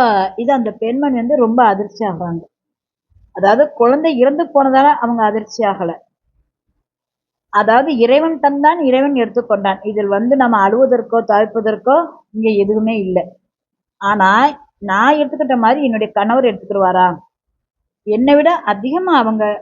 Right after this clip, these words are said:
அந்த குழந்தை மேல பாசம் வச்சிருந்தாங்களே, இந்த செய்தியை அவங்க எப்படி எடுத்துக்கிடுவாங்க? அவங்களுடைய மனநிலை என்ன மாதிரி இருக்கும்? இந்த ஒரு விஷயத்தால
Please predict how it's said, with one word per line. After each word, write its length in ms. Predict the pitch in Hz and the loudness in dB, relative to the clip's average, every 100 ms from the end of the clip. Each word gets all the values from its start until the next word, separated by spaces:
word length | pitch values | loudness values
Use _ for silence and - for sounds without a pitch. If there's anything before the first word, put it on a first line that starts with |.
| - | -10
அந்த 180 | 196 196 | -8 -4
குழந்தை 260 | 190 196 202 | -4 -4 -4
மேல 120 | 190 | -4
பாசம் 400 | 185 185 190 202 | -2 -4 -2 -6
வச்சிருந்தாங்களே, 600 | 180 170 175 170 170 165 - _ _ _ _ _ _ 226 | -6 -6 -4 -2 -2 -4 -8 _ _ _ _ _ _ -2
இந்த 120 | 220 | 0
செய்தியை 460 | 226 254 302 330 | 4 2 4 2
அவங்க 200 | 262 240 | 2 0
எப்படி 360 | 233 202 - 240 | -2 -4 -2 -2
எடுத்துக்கிடுவாங்க? 600 | 202 202 202 190 180 175 170 170 _ _ _ _ _ _ _ - | -2 -4 -4 -2 -2 -4 -6 -6 _ _ _ _ _ _ _ 0
அவங்களுடைய 380 | 247 269 247 233 | 2 4 2 2
மனநிலை 400 | 220 254 262 262 | 0 0 0 0
என்ன 220 | 208 214 | -2 -2
மாதிரி 280 | 226 208 196 | -2 0 0
இருக்கும்? 440 | 190 190 185 180 175 _ _ _ - | -4 -4 -6 -6 -10 _ _ _ -10
இந்த 240 | 233 277 339 | -4 2 2
ஒரு 120 | 320 | 2
விஷயத்தால 520 | 269 262 254 233 226 | 2 0 2 0 2